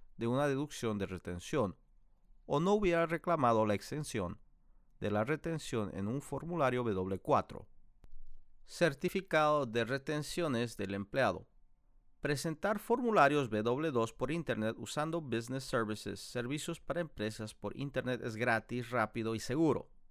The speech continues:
Para comenzar, regístrese para recibir un User I D, nombre de usuario y una contraseña en nuestra página de servicios por internet para empresa. Business Services Online, B S O por sus siglas en inglés.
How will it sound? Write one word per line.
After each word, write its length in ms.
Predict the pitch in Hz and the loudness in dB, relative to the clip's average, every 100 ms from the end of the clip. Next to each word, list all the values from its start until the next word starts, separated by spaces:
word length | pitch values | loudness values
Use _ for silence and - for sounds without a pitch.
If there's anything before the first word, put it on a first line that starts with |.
| - - - | -20 -12 0
Para 260 | 139 143 | 2 2
comenzar, 520 | 208 202 185 131 117 113 | 0 -4 -2 2 0 0
regístrese 640 | 110 160 - 160 143 160 | -6 -6 -6 -8 -6 -4
para 240 | 143 117 | -2 -2
recibir 400 | 101 98 117 127 | -2 -6 -6 -6
un 240 | 143 143 143 | -4 -4 -6
User 320 | - 165 156 | -4 -4 -2
I 60 | |
D, 300 | 127 95 87 - | -2 -4 -6 -8
nombre 340 | 117 139 147 151 | -4 -4 -2 -4
de 60 | |
usuario 500 | 151 - 104 98 98 - | -6 -2 -2 -2 -4 -4
y 120 | 123 | -6
una 280 | 143 151 - | -4 -4 -4
contraseña 840 | 107 107 127 135 139 98 85 76 - | -6 -4 -4 -4 -2 -2 -4 -8 -6
en 160 | 107 | -4
nuestra 360 | 117 127 147 139 | -4 -4 -6 -4
página 440 | 131 131 139 139 | -2 -2 -4 -4
de 80 | 123 | -4
servicios 560 | - 165 143 110 120 117 | -4 -6 -6 -6 -8 -8
por 180 | 139 165 | -6 -6
internet 400 | 143 110 110 - | -4 -4 -6 -4
para 160 | 101 | -4
empresa. 500 | 98 - 120 - - - - - - - - - _ _ - | -4 -4 -4 -6 -14 -18 -20 -20 -20 -20 -20 -20 _ _ -8
Business 360 | 127 135 151 151 | -4 -4 -4 -6
Services 580 | - 113 107 - 110 - | -4 -4 -4 -8 -14 -12
Online, 500 | 98 107 104 110 95 - | -6 -4 -2 -2 -4 -8
B 260 | 127 139 | -6 -4
S 220 | 131 - | -4 -4
O 160 | 101 98 | -6 -6
por 140 | - 95 | -10 -12
sus 180 | 90 | -12
siglas 360 | - 95 95 - | -12 -8 -8 -8
en 100 | 123 | -8
inglés. 460 | 123 98 - - | -6 -8 -10 -14